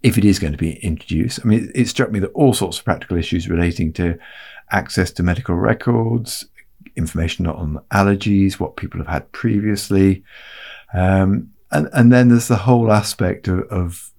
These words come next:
of training and, and helping people deal with demand. As you say, G Ps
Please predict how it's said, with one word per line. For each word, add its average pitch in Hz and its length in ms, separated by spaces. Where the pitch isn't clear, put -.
of - 240
training 92 520
and, 87 240
and 90 180
helping 95 400
people 92 380
deal 98 420
with 98 320
demand. 117 420
As 101 80
you 110 160
say, 110 60
G 123 200
Ps 120 380